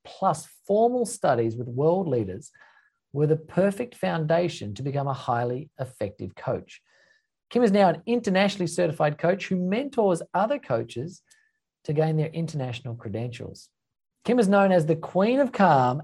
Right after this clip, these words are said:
and the Freedom Facilitator, believing that stress is the major contributor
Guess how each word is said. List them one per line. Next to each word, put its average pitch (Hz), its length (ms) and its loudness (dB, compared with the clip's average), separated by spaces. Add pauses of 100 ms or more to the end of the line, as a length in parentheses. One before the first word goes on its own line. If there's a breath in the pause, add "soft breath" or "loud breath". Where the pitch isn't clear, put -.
and 202 420 4
the 151 100 4
Freedom 196 540 2
Facilitator, 156 800 0 (580 soft breath)
believing 190 340 6
that 170 140 0
stress 214 600 -2
is 190 220 2
the 170 100 4
major 190 580 2 (120)
contributor 165 720 -4